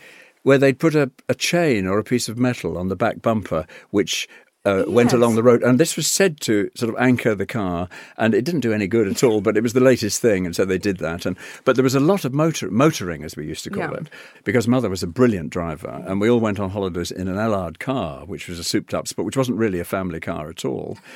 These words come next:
Speaker 1: Very high speed with racing gear changes and all the rest of it. You'd fancy him remember, and then he'd turn around and shriek with laughter or, or, or say,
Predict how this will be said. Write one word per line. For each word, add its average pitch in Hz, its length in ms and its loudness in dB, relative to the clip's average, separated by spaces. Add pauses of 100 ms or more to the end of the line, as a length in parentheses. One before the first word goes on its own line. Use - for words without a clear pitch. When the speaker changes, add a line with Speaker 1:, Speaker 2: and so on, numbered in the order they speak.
(200)
Speaker 1:
Very 95 460 0
high 87 180 -6
speed 80 340 -8
with 78 120 -10
racing 90 400 -2
gear 92 200 -4
changes 82 600 -8
and 82 160 -12
all 85 160 -8
the 85 40 -8
rest 113 220 -2
of 87 80 -6
it. - 140 -6 (340)
You'd 110 80 -6
fancy 135 300 -4
him 120 160 2
remember, 110 260 -2
and 110 80 0
then 120 80 2
he'd 107 160 -2
turn 107 220 0
around 101 180 -2
and 90 100 -6
shriek - 300 -2
with 95 80 -4
laughter 92 420 -4
or, 87 120 0
or, 92 200 2
or 92 200 -2
say, - 180 0